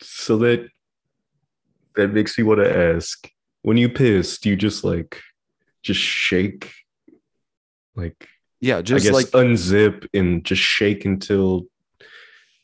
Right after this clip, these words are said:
Speaker 1: you know, pops out and begins
Speaker 2: Right. Exactly how you're miming it
Speaker 1: dispensing.
Speaker 2: in, in the
Speaker 1: Can you
Speaker 2: video
Speaker 1: not,
Speaker 2: right now.
Speaker 1: can y'all
Speaker 2: Hands
Speaker 1: not see me out there?
Speaker 2: Yeah, ha-, hands
Speaker 1: <laughs>
Speaker 2: up.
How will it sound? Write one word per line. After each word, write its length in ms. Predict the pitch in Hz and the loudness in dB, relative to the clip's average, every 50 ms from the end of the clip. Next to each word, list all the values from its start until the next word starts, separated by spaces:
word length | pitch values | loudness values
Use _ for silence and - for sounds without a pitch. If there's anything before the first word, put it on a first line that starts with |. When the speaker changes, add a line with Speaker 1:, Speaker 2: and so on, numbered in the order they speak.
| _ _ _ _ - 110 - - | _ _ _ _ -14 -14 -12 -8
Speaker 1:
you 160 | - - 107 | -4 -2 0
know, 360 | 87 82 80 78 80 82 - - _ _ - | 0 0 -2 -2 -4 -8 -10 -16 _ _ -10
pops 340 | - 95 92 90 - - - | -6 -4 -4 -4 -4 -2 0
out 400 | 92 90 92 90 90 92 - - - | 2 2 2 2 0 -2 -4 -6 -4
and 300 | 101 90 90 90 80 80 | -2 0 0 -2 -2 -4
begins 840 | 90 87 - - 87 87 87 87 85 82 82 80 - 92 98 98 | -4 -6 -4 -2 -2 -2 0 -2 -2 -4 -6 -8 -10 -10 -10 -8
Speaker 2:
Right. 240 | 95 92 87 87 - _ _ - | -6 -6 -8 -8 -12 _ _ -10
Exactly 560 | - 127 120 110 123 143 151 151 - 170 147 | -6 -6 -4 -2 -2 -2 -2 -2 -4 -4 -4
how 280 | 127 117 113 120 120 127 | -4 -4 -6 -6 -6 -6
you're 420 | 127 120 113 113 113 110 104 95 - _ - | -6 -6 -6 -6 -4 -4 -4 -6 -8 _ -12
miming 600 | 113 113 98 90 90 95 101 104 110 110 92 90 | -10 -8 -6 -6 -4 -4 -4 -4 -4 -2 -2 -2
it 20 | |
Speaker 1:
dispensing. 400 | 113 113 113 87 87 87 82 - _ _ _ _ _ _ _ - | -4 -4 -4 -4 -4 -6 -8 -12 _ _ _ _ _ _ _ -6
Speaker 2:
in, 380 | 113 107 104 104 104 98 90 - | -4 -4 -2 -4 -6 -8 -10 -8
in 360 | - 98 98 98 95 92 - - | -6 -4 -4 -4 -4 -6 -10 -16
the 180 | - 107 101 90 | -12 -8 -8 -6
Speaker 1:
Can 80 | 80 101 | -2 -2
you 40 | 104 | 0
Speaker 2:
video 220 | 120 120 120 113 | 2 4 4 4
Speaker 1:
not, 60 | 110 | 2
Speaker 2:
right 140 | 117 120 123 | 2 0 0
now. 300 | 131 131 135 135 131 135 - - 104 | -2 -4 -4 -6 -8 -10 -12 -12 -4
Speaker 1:
can 160 | 104 131 127 | 0 2 2
y'all 100 | 127 127 127 | 4 4 4
Speaker 2:
Hands 60 | 123 | 4
Speaker 1:
not 200 | 127 131 135 135 | 4 2 2 2
see 200 | - - - 123 | -2 -4 -2 0
me 160 | 131 131 135 135 | 0 2 2 0
out 120 | 127 131 | 0 -2
there? 300 | - 135 135 131 127 - _ _ _ - | -2 -4 -2 -4 -4 -8 _ _ _ -6
Speaker 2:
Yeah, 200 | 117 117 101 - - - | -4 -4 -4 -6 -8 -10
ha-, 320 | 120 123 131 131 135 - 139 139 - | -8 -6 -6 -6 -6 -6 -8 -10 -8
hands 440 | 120 123 135 135 147 156 147 123 123 | -6 -4 -2 0 0 0 0 0 0
Speaker 1:
<laughs> 120 | 127 123 127 | -2 -2 -2
Speaker 2:
up. 160 | 123 - - | -2 -6 -10